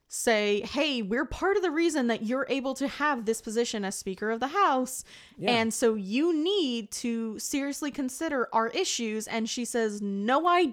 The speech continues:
Speaker 1: don't.
Speaker 2: Yeah.
Speaker 1: You don't have any pull here. I know you'll still vote with me because," and I think this is something that is important to remember,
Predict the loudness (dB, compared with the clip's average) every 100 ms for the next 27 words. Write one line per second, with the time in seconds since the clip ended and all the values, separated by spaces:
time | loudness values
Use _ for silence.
0 | 4 4 4 2 -4 -6 -10 -12 -8 -4
1 | 0 4 4 4 2 2 0 0 0 0
2 | 0 -2 0 2 2 2 2 2 0 -2
3 | -2 2 4 4 2 -4 -2 -2 -4 -12
4 | -2 -2 2 2 2 -2 -6 -16 -20 -20
5 | _ -2 0 0 -2 -4 -2 -4 -2 -4
6 | -4 -4 -2 -2 -2 -2 -4 -2 -4 -4
7 | -6 -6 -6 -2 0 2 2 0